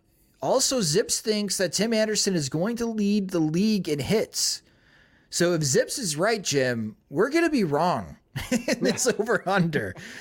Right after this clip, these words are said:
Speaker 1: Uh, 'cause tr-, we know Trey Turner has been up there as well, uh, being the, the hits king, uh, leading the league in hits. And that surprised me looking at the Zips depth chart projections on fangraphs dot com.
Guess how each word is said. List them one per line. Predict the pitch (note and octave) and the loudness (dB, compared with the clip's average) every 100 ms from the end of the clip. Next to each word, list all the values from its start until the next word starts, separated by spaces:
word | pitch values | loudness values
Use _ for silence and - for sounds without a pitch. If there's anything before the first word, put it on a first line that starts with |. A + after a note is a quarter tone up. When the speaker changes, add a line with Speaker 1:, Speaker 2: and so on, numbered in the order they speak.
| - - - - | -16 -18 -18 -2
Speaker 1:
Uh, | C#3+ C3 B2 A#2 | 2 2 0 -2
'cause | - E3 D#3 C3+ - | 0 0 2 0 -2
tr-, | - - | -4 0
we | E3+ | 2
know | F#3 G3 | 4 4
Trey | F#3+ G3 G3 | 2 2 2
Turner | F#3+ F#3+ G#3 G#3+ G#3+ G#3 - G3 | 2 2 4 4 4 4 0 -10
has | E3+ D3 C#3 C#3 | -14 -6 -4 -2
been | C3 E3+ | 2 2
up | G3 - | 2 2
there | G3 F#3+ | 4 4
as | D#3 | 4
well, | D#3 F#3 F#3 F#3+ F#3+ D3 | 2 4 4 2 0 -4
uh, | B2 C3 | -4 -4
being | B2+ D#3+ D#3 D3 | 0 -2 -2 -2
the, | C#3 B2+ | 0 0
the | A#2+ A2 | 0 -2
hits | D#3 F3 - | 0 0 -2
king, | - - F#3+ G3 G3 F#3+ F#3+ - - - | -2 2 2 2 2 0 -4 -14 -14 -6
uh, | C3 B2+ B2 | -4 -4 -4
leading | C3 E3 F3+ F3+ | 0 2 2 0
the | F3+ | 0
league | E3+ E3 D#3+ | 0 0 0
in | D3+ | -2
hits. | C#3+ D3+ - D3 | 0 -2 0 0
And | C3 C3+ | -2 -2
that | D3+ E3+ | -2 0
surprised | - F#3 F3+ G3 G3 D3+ | -2 -2 0 2 2 0
me | D3+ B2+ | 0 0
looking | B2+ D3+ D3+ D#3+ D3 | 2 0 0 -2 0
at | C#3 C3 | -2 -2
the | C#3+ C#3 | -6 -4
Zips | B2 D3 D#3+ - | -2 0 0 -4
depth | - D3 C#3+ | -4 -2 -2
chart | - D#3 D3 C#3 C#3 | -2 0 2 0 -4
projections | D3 B2+ D3+ D3 - C3 | -6 0 0 0 -4 -4
on | B2+ A#2 | -4 -4
fangraphs | D3 C3+ C3 C3 A#2+ - | -2 -2 0 0 0 -2
dot | B2 A#2 | -4 -2
com. | D3 D3 A2+ | -4 -4 -4